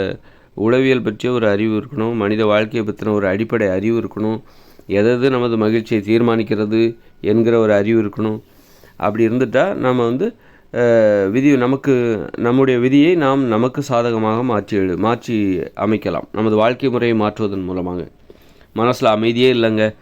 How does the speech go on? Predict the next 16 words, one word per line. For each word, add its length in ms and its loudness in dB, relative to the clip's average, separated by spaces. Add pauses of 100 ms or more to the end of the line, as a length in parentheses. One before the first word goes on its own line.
(260)
அப்படின்னுவாரு. 580 0 (400)
அஹ், 640 2 (100)
அமைதியே 420 0
இல்ல. 460 0 (240)
ஒரு 280 2
எவ்வளவுதான் 600 2
சம்பாதிச்சாலும் 640 0
திருப்தியே 420 -2
இல்ல. 300 0
"சரி, 260 0
நீ 140 2
எங்க 280 4
இருக்கிற?" 400 0 (200)
"நான் 240 -2
சென்னையில 380 0
இருக்கேன்." 300 -4